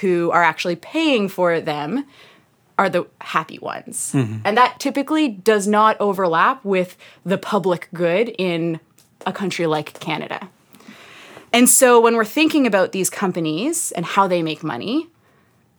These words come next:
Speaker 1: often it's by keeping very secret what their algorithms are to decide how you get information on your news feed or in those search
Speaker 2: Mm-hmm.
Speaker 1: results. And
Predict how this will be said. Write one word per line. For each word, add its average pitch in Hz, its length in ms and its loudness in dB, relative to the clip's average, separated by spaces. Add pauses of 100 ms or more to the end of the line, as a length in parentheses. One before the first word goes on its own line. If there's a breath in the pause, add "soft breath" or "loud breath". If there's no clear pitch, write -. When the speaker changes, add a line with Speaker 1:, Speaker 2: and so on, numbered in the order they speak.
(420)
Speaker 1:
often 202 340 2
it's 285 160 0
by 254 320 4
keeping 247 560 -2
very 202 280 2
secret 185 480 0 (200)
what 180 260 0
their 202 320 2
algorithms 202 600 2
are 185 200 2
to 190 140 -8
decide 185 520 2
how 185 260 -2
you 196 160 -4
get 175 180 -2
information 180 520 -4
on 165 160 -2
your 160 220 -4
news 185 320 -2
feed 180 340 -2
or 156 160 0
in 151 120 -4
those 147 180 -4
search 202 260 0
Speaker 2:
Mm-hmm. 196 80 -4
Speaker 1:
results. 170 500 0 (680 loud breath)
And 196 560 2